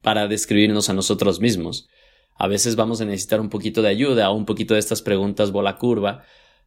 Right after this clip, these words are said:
para, para llegar a la respuesta.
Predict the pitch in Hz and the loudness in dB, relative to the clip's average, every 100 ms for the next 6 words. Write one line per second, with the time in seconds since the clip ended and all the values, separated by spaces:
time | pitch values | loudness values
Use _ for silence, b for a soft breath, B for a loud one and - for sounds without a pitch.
0 | _ 98 98 92 82 85 80 78 - - | _ -2 0 0 0 0 -2 -6 -10 -4
1 | 104 95 95 101 101 98 90 - 147 143 | -2 0 0 0 0 -2 -4 0 0 0
2 | - - | -2 -10